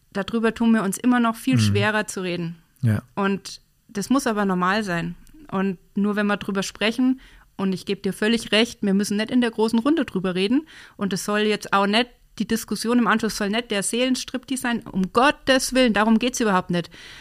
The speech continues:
Speaker 1: Das ist auch nicht das Ziel dieser, dieser Sensibilisierung, überhaupt nicht.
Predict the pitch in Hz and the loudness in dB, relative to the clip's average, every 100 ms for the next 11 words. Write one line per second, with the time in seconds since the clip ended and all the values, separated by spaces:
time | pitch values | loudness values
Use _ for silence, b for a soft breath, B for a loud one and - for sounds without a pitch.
0 | B B _ - 202 - 208 208 226 240 | B B _ -8 -6 -4 0 4 4 2
1 | 226 - - 254 269 277 240 226 226 220 | 0 0 2 6 8 8 4 2 2 2
2 | 214 214 214 202 - _ 214 202 202 208 | 2 4 2 0 -4 _ -6 -2 -2 -2
3 | 202 196 185 185 - 294 254 170 160 247 | -2 -2 -2 -2 -2 -4 -2 -4 -4 -2
4 | 254 233 220 226 - 165 - | 0 0 0 -4 -4 -6 -6